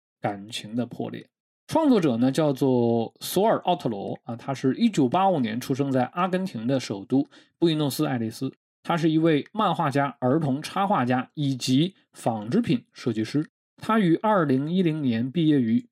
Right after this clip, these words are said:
布宜诺斯艾利斯大学的纺织设计专业，并且在学校中教授刺绣、针织和毛毡设计。同时呢，他也广泛地参与绘画创作，并且也会教授一些相关的课程。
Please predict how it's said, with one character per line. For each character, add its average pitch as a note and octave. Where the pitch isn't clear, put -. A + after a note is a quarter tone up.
布 G#3+
宜 G3
诺 F3+
斯 F3+
艾 E3+
利 E3
斯 D#3+
大 E3+
学 A#2
的 A#2+
纺 A2
织 D#3
设 D#3+
计 B2
专 D#3
业， F#3+
并 A#3
且 -
在 C3
学 A#2+
校 F3+
中 E3+
教 F3+
授 E3
刺 -
绣、 C3+
针 D3+
织 D3+
和 -
毛 G#2+
毡 C3+
设 C3
计。 -
同 G3+
时 A3+
呢， F#3+
他 G3+
也 G3
广 A2
泛 F3+
地 C3
参 E3
与 D3
绘 -
画 C3+
创 B2
作， A#2
并 D3
且 B2+
也 A2+
会 D3+
教 F3
授 F#3+
一 C3
些 B2
相 C#3
关 C#3
的 A2
课 -
程。 -